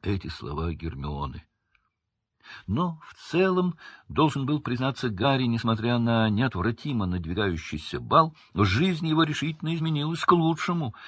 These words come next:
и причина этому — золотое яйцо, похищенное у хвостороги. Он почти не сталкивался в коридорах с открытым недружелюбием. Скорее всего, этим Гарри обязан Седрику. Э, наверняка он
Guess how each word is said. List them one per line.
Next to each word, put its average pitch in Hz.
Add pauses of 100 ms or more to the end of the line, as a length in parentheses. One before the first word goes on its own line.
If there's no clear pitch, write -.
(100)
и 113
причина 170
этому — 131
золотое 98
яйцо, 98
похищенное 120
у 107
хвостороги. 92 (520)
Он 131
почти 156
не 113
сталкивался 120 (160)
в -
коридорах 117
с -
открытым 113
недружелюбием. 95 (360)
Скорее 117
всего, 123 (160)
этим 123
Гарри 117
обязан 110
Седрику. 110 (360)
Э, 143
наверняка 104
он 92